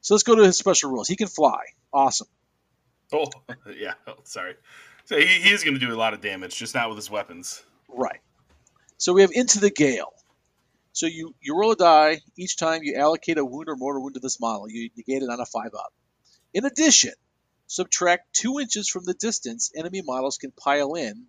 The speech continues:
Speaker 1: to a minimum of one when they are within three inches of this model. So if you're
Speaker 2: Un-
Speaker 1: sitting at that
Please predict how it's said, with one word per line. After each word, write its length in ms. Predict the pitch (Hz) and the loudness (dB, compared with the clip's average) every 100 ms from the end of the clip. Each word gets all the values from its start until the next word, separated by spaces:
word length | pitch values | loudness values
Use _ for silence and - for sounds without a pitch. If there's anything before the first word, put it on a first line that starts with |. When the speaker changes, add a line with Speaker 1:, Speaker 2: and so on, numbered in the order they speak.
| - | -12
Speaker 1:
to 120 | 135 | -10
a 40 | 135 | -4
minimum 380 | 233 247 202 | -2 -2 -4
of 100 | 127 - | -6 -10
one 280 | 107 92 - _ _ _ - - - | -14 -14 -16 _ _ _ -18 -12 -8
when 140 | 147 | -6
they 140 | 156 156 | -4 0
are 180 | 165 170 | 2 2
within 280 | 165 147 143 | -2 -4 -8
three 280 | 131 139 151 | -8 -6 -4
inches 220 | - 131 | -4 -6
of 120 | 120 | -8
this 200 | 123 - | -8 -4
model. 320 | 123 110 - _ _ _ _ _ _ _ _ _ - | 0 0 -2 _ _ _ _ _ _ _ _ _ -8
So 120 | 156 | -6
if 100 | 135 | -4
you're 80 | 180 | -2
Speaker 2:
Un- 60 | 208 | 0
Speaker 1:
sitting 320 | - 208 196 | 0 -2 0
at 120 | 190 190 | 0 4
that 240 | 175 | 4